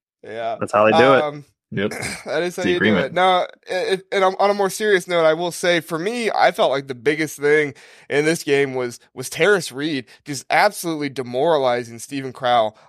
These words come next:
Speaker 1: on the block every single time. I mean, there were times when Crowl was trying to back him down and literally, like, Reed was backing him up from the basket. I think there was, like, one of those last possessions they had, Crowl was trying to back Reed down, and eventually Crowl just, like, gave up and was like, "I'm just gonna throw this up here."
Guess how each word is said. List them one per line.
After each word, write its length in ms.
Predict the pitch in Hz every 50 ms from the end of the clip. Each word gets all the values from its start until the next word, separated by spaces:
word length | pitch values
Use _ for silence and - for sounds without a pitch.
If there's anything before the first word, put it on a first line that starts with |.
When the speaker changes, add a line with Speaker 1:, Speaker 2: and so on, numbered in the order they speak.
| -
Speaker 1:
on 180 | - 143 147 143
the 80 | 135 113
block 320 | 131 135 135 127 120 120
every 180 | - 139 147 139
single 240 | - - 127 127
time. 200 | - 160 139 135
I 20 | 143
mean, 80 | 156
there 100 | 185 226
were 80 | 254 185
times 320 | - - 151 156 170 170
when 120 | 165 131 117
Crowl 340 | - - 139 127 139 160 156
was 140 | 143 131
trying 200 | - - 147 139 135
to 40 | 120
back 280 | 107 131 131 139 -
him 80 | 151 127
down 280 | 139 131 135 151 160
and 220 | 113 139 131 123 127
literally, 540 | 160 185 190 185 185 170 165 160 151 143 _ _ -
like, 240 | 151 135 127 - -
Reed 300 | - 131 151 190 208 165
was 160 | 139 135 113
backing 460 | _ - 147 139 147 - - 160 143
him 200 | 151 156 131 120
up 180 | 135 156 - -
from 160 | - 143 123
the 80 | 120 107
basket. 540 | 113 123 127 135 143 - - 123 113 101
I 80 | 92 123
think 160 | 139 156 143
there 140 | 135 147 139
was, 160 | 135 127 -
like, 220 | 139 123 - - _ _ - _ _ _ _ _
one 160 | 135 143 147
of 60 | 147
those 160 | 139 131 117
last 320 | 117 131 143 143 139 - _
possessions 480 | - 131 131 143 - - 143 131 131
they 120 | 139 135 131
had, 280 | 147 139 135 139 127
Crowl 320 | - - 139 131 139 139 139
was 120 | 135 -
trying 220 | - 160 143 135 135
to 60 | 120
back 340 | 113 123 127 131 139 - 151
Reed 180 | 139 135 123
down, 280 | 120 131 131 135 139 135
and 100 | 127 123
eventually 340 | 135 175 175 - 175 139 123
Crowl 320 | - - 151 147 160 165
just, 160 | 143 139 -
like, 200 | 139 127 123 110
gave 260 | 123 151 160 151 139
up 220 | 160 170 170 - 131
and 80 | 120
was 120 | 123 120 131
like, 140 | 131 113 117
"I'm 120 | 151 196
just 120 | 190 190
gonna 120 | 202 160 139
throw 260 | - 160 170 185 190
this 160 | 180 170 -
up 180 | 185 190 196 -
here." 240 | 160 139 147 147